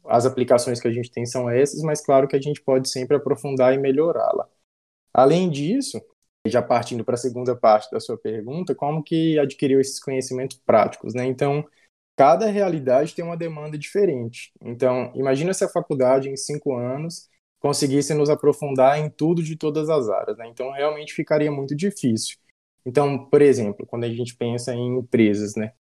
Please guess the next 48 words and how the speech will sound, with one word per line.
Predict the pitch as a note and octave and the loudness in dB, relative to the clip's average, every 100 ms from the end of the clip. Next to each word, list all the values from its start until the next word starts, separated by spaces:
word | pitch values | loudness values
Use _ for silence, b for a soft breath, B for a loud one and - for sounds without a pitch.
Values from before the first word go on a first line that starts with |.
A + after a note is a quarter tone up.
| _ _ | _ _
Cada | D#3 E3+ | 4 6
empresa | F#3 E3 D3+ F#3+ F#3 | 4 2 4 4 2
tem | - C#3+ | -2 -4
uma | C3+ | -2
realidade | C3+ C3 B2+ B2 A#2+ B2 A#2+ | -2 0 2 0 -2 -4 -10
diferente, | B2 C3 B2 C3+ E3 F3 | -8 -4 -4 -8 -10 -8
onde | D#3+ | -6
a | |
gente | D3 D3 | -6 -2
vai | C#3+ | 2
aplicar | C#3+ - D3 - C#3 E3 | 2 0 -4 2 4 4
uma | F#3 F3 | 0 -2
técnica | C3+ C3+ D3 C3+ | 4 4 2 -4
diferente. | C3+ - E3+ C#3+ G#2 - - _ | -6 -4 -6 -6 -8 -12 -20 _
Então, | A#2 A#2 C3 | -8 -2 0
realmente | C#3+ F3+ E3 E3+ | 2 2 2 0
seria | F3 D#3+ | 0 0
muito | D3+ F3+ | -2 -4
difícil | A3 A3+ F#3 F#3 | -4 0 0 2
se | C#3+ | 2
a | |
gente | B2+ C3 | 0 0
conseguisse | - B2 B2 A#2 A#2+ B2+ | -6 -6 -4 -2 -2 -2
nos | A#2+ | 0
aprofundar | B2 B2 B2 B2 A#2+ B2+ | 0 0 -2 -2 0 0
em | C3+ | -2
tudo. | G#2 - - _ _ _ _ _ | -4 -6 -8 _ _ _ _ _
Então, | A#2+ | 0
quando | A#2 C3+ | 4 4
a | C3+ | 4
gente | D3 D3 | 4 0
estuda | D3+ - C#3 C#3 C#3+ | -4 -2 0 4 4
ali, | C#3 F3 | 4 2
ele | C#4 A3+ C#3 | 2 0 0
nos | C3 B2+ | 0 4
dá | A#2+ | 4
o | B2 | 6
direcionador, | B2+ B2+ - B2+ B2 A#2+ A2+ A#3 | 6 4 2 -4 -2 -2 0 -2
a | A#3 | -4
gente | C#3 - | -8 -4
conhece | C3 B2+ A#2+ C#3+ | -2 0 2 0
aquelas | C#3 C3+ C3 | 0 0 0
técnicas | - B2 C3 D#3+ D#3 | 2 2 2 -2 -2
e | |
a | D#3 | -2
gente | D#3 D#3+ | -2 -4
pode | - D3 | 0 0
aprofundar. | D3 - D#3 F3+ G3+ A#2 | 2 0 -2 0 2 2